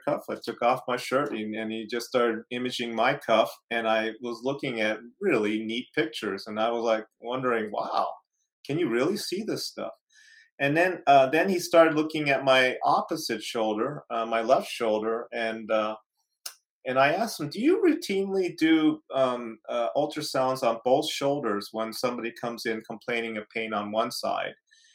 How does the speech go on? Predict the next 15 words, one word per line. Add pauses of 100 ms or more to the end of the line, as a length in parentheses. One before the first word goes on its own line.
(160)
And
he
goes,
"Yes,
we
routinely
do
it
because
it's
a
relatively
new
imaging
modality,